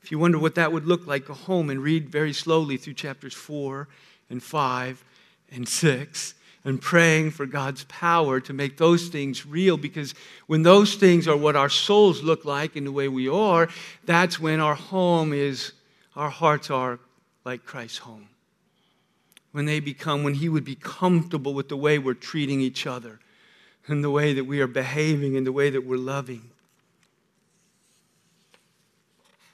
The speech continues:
Which brings us to the, really the second petition, which is the power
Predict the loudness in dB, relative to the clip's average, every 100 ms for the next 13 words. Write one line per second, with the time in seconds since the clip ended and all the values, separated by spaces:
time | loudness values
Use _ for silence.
0 | _ _ _ _ _ -18 0 6 6 6
1 | 0 -4 -8 -4 -2 0 -2 -4 -2 -4
2 | -6 -14 -12 -10 -8 -8 -10 -12 -14 -18
3 | -18 -8 -4 -4 -4 -10